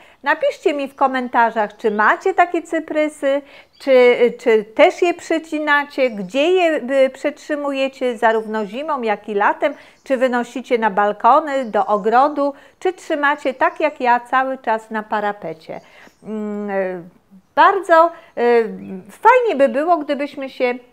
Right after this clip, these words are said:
właśnie tymi, y, doświadczeniami, jeżeli chodzi o cyprysy, wymieniali, bo niektórzy właśnie mówią, że jest to roślina, którą kupują i praktycznie tylko na okres świąt Bożego Narodzenia mają,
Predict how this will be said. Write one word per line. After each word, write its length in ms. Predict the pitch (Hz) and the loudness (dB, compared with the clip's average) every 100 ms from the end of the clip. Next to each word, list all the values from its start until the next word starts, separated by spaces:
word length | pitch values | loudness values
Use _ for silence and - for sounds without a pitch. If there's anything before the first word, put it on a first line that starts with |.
| - | -2
właśnie 480 | 254 320 349 277 247 - - | 0 0 -2 -2 -2 -6 -4
tymi, 420 | 349 359 311 302 - | -4 -4 -8 -10 -12
y, 260 | 240 240 240 | -2 0 2
doświadczeniami, 960 | 262 - 269 262 254 240 311 415 330 | 0 0 -2 0 -2 -2 -2 -4 -4
jeżeli 340 | 262 240 254 240 | -4 -2 -4 0
chodzi 280 | 262 247 240 | 0 4 2
o 80 | |
cyprysy, 540 | 240 254 302 330 - 240 | 2 -2 -2 -4 -2 0
wymieniali, 720 | 254 247 247 240 185 220 339 - - - | 0 -2 -2 0 0 -2 -6 -10 -20 -8
bo 100 | 277 | -4
niektórzy 540 | 311 311 - 403 381 | -4 -6 -4 -2 0
właśnie 380 | 311 302 294 269 | 0 -2 -2 -8
mówią, 360 | 254 320 311 269 | -6 -4 -6 -4
że 160 | 262 | -4
jest 260 | 254 320 - | -4 -6 -6
to 100 | 269 | -4
roślina, 560 | 240 233 277 269 254 254 - - | -4 -8 -10 -6 -6 -6 -20 -4
którą 400 | 277 254 233 233 | 0 2 0 0
kupują 680 | 392 403 370 370 359 330 | 2 4 2 4 4 2
i 160 | 320 277 | 0 -6
praktycznie 600 | 269 262 339 349 320 277 | -4 -4 -6 -10 -10 -8
tylko 300 | 294 294 269 | -8 -6 -4
na 200 | 254 247 | -4 -2
okres 380 | 285 - 240 240 | -2 -2 -6 -6
świąt 380 | - 254 247 | -8 -8 -6
Bożego 380 | 226 220 240 226 | -6 -4 -4 -6
Narodzenia 600 | 208 214 208 226 240 226 | -4 -4 -4 -6 -6 -4
mają, 400 | 208 214 214 220 | -2 -2 -2 -6